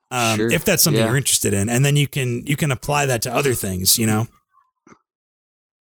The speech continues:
Speaker 2: A-, and it does really apply to everything else. One, one thing while you're talking made me think of something else was, not to steal your thunder, I guess. Sorry.
Speaker 1: No,
Speaker 2: I don't
Speaker 1: that was, that was
Speaker 2: <laughs> I don't
Speaker 1: it.
Speaker 2: know if you're, okay. But, uh, it, it, for me,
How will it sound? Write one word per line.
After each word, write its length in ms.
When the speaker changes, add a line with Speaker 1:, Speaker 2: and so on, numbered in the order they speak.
Speaker 2:
A-, 160
and 100
it 140
does 240
really 240
apply 340
to 120
everything 500
else. 300
One, 220
one 180
thing 240
while 120
you're 120
talking 340
made 140
me 80
think 160
of 60
something 280
else 360
was, 360
not 220
to 60
steal 200
your 140
thunder, 280
I 40
guess. 240
Sorry. 180
Speaker 1:
No, 80
Speaker 2:
I 100
don't 80
Speaker 1:
that 100
was, 160
that 160
was 160
Speaker 2:
<laughs> 60
I 0
don't 120
Speaker 1:
it. 40
Speaker 2:
know 80
if 100
you're, 160
okay. 400
But, 140
uh, 240
it, 320
it, 140
for 120
me, 420